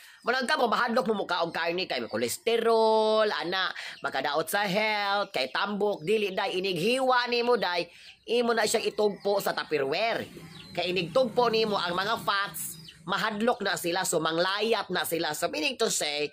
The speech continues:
wala na yung mga fats sa sulod sa imong karne, kay yun na, pak. O, di ba? Pag tugpo, di, ikaw kung itugpo, di, kuno ka mulayat. Mulayat yun ka. O, muna yung sekreto diha, para ang inyong mga karne,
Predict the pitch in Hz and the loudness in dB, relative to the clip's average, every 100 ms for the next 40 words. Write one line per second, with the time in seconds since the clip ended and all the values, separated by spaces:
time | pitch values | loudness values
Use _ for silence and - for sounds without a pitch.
0 | - - 226 277 - 240 185 165 151 143 | -8 -4 0 2 0 -2 -2 -2 -2 -2
1 | - - 160 170 - 165 165 160 147 147 | -6 -4 -4 -2 -4 -2 -2 -2 -2 -4
2 | 143 131 139 147 160 - 117 151 - 90 | -4 -6 -4 -4 -4 -4 -2 -2 -4 -8
3 | - - 151 - _ - - 127 135 - | -8 -6 -6 -8 _ -20 -10 -4 -2 0
4 | 180 190 185 175 170 156 - - - 208 | -2 0 -2 0 -2 -2 -6 -20 -8 -4
5 | 208 196 165 156 143 - 160 127 120 127 | -2 -2 0 0 0 0 -2 0 -2 -2
6 | 131 131 135 139 139 156 214 214 _ _ | -2 -2 -2 -2 -2 0 -2 -4 _ _
7 | _ _ _ - 254 508 571 587 - 160 | _ _ _ -6 0 0 2 -2 -2 -2
8 | 156 120 - - - - _ - 53 - | -2 -2 -2 -2 -4 -12 _ -20 -18 -8
9 | - 240 - 220 202 196 170 170 170 - | -2 0 0 0 0 0 2 2 0 0
10 | 226 202 175 185 185 170 - 175 180 175 | -2 -2 -4 -6 -4 -4 -2 -2 -2 -2
11 | 147 | -2